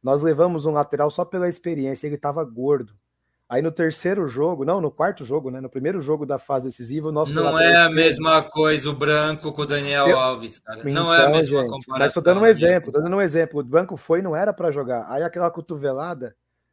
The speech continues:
Speaker 1: do, do Leonardo, que na época jogava no Milan e tal, era,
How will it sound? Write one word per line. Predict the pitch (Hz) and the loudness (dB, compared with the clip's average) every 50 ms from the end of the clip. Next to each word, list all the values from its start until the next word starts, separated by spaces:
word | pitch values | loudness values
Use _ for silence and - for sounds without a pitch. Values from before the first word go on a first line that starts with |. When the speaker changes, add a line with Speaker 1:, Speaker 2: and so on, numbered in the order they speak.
| _ _ | _ _
Speaker 1:
do, | _ 120 135 131 131 131 127 127 127 123 120 120 | _ -8 -6 -4 -4 -4 -4 -6 -8 -12 -14 -12
do | 117 139 131 131 131 | -8 -4 -4 -2 0
Leonardo, | 127 135 135 127 120 123 143 170 180 151 127 - | 2 2 2 2 0 -2 -4 -4 -4 -6 -8 -12
que | - 127 | -12 -6
na | 127 131 | -4 -4
época | 131 - - 113 | -4 -4 -6 -10
jogava | 127 123 127 113 117 110 | -6 -6 -6 -6 -6 -10
no | 104 95 | -12 -12
Milan | 101 123 156 165 143 123 110 | -8 -6 -4 -4 -2 -4 -6
e | 98 | -6
tal, | - - 143 143 131 | -6 -6 -4 -4 -4
era, | 117 113 104 92 | -6 -8 -10 -12